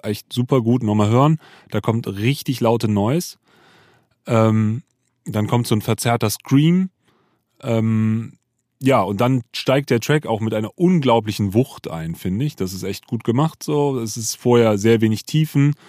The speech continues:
und, äh, plötzlich kommt die Stimme auch sehr, sehr stereo rein gedonnert, so. Das ist auf jeden Fall ein richtig cooler Einstieg.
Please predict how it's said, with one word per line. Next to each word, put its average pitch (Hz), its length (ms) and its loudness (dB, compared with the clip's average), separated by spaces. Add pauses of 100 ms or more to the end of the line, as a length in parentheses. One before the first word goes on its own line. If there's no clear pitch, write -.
(260)
und, 107 340 0
äh, 107 200 2
plötzlich 110 280 2
kommt 110 200 0
die 95 60 -2
Stimme 127 280 2
auch 104 180 -6
sehr, 107 540 -2
sehr 107 200 2
stereo 110 600 0
rein 104 340 0
gedonnert, 107 640 0
so. 107 380 0
Das 110 140 -4
ist - 80 -4
auf 107 160 -2
jeden 107 140 -2
Fall 101 180 -4
ein 98 80 -4
richtig 107 240 -8
cooler 107 280 -2
Einstieg. 131 500 -2